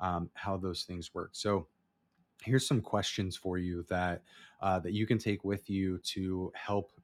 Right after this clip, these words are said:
brainstorm these things. What do you do in your work that you'll do whether or not you're getting rewarded or paid for it?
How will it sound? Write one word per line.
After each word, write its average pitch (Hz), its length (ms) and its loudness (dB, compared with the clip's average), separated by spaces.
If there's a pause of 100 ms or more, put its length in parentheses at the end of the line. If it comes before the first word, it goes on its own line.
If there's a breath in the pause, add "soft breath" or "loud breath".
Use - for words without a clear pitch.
brainstorm 95 600 -2
these 85 220 -4
things. - 340 -8 (1040 loud breath)
What 123 280 4
do 160 140 -2
you 156 160 6
do 113 580 8
in 113 180 4
your 110 140 6
work 101 420 2
that 98 320 2
you'll 107 280 2
do 104 300 4
whether 98 460 2
or 98 60 4
not 92 300 0
you're 92 140 -6
getting 90 280 -2
rewarded 87 500 -2
or 87 80 -4
paid 82 340 -10
for - 240 -12
it? - 100 -18